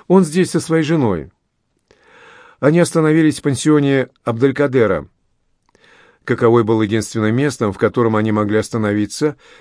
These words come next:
ибо других гостиниц в этом краю попросту не было. И вот уже несколько дней, как находится в Бунуре. Она даже видела джентльмена, молодой человек. "Ладно", —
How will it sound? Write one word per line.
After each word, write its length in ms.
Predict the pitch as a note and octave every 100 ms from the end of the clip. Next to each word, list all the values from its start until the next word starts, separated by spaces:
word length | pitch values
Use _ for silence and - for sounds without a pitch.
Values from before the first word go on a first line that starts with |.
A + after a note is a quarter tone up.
| -
ибо 180 | C#3 C3
других 340 | B2 A#2 D#3+
гостиниц 540 | C#3+ D#3+ - D3+ C#3 -
в 60 |
этом 200 | C#3 C3
краю 300 | B2 C3 B2+
попросту 600 | - A2+ B2+ B2 A#2 -
не 160 | A#2 G2+
было. 340 | E2+ D#2+ C#2+ - _ _ _ _ _ _ _ _ _ _ _ _ _ _
И 120 | A#2+
вот 160 | C#3 C#3+
уже 240 | A2 A#2+
несколько 440 | A#2 B2 B2 G#2+ A2
дней, 220 | G#2+ C#3
как 180 | A2 G2
находится 720 | G2 A#2 A2 G2+ A2 G#2 - _ -
в 80 | G#2+
Бунуре. 560 | B2 C#3 C#3 F2+ C2+ _ _ _ _ _ _ _ _ _ - - -
Она 260 | B2+ D#3 F#3+
даже 560 | F3+ C3+ D#3 D3 B2+ -
видела 460 | A2+ C#3 C#3 D3+ C#3
джентльмена, 960 | G#2 C3+ C3 A2 G#2+ G#2 F2+ E2+ D#2 -
молодой 380 | A2+ B2+ B2+ C#3
человек. 560 | - C3+ C3 F2+ - - _ _ _ _ _ _ _ - -
"Ладно", — 540 | B2+ C3 G2 A2 G2+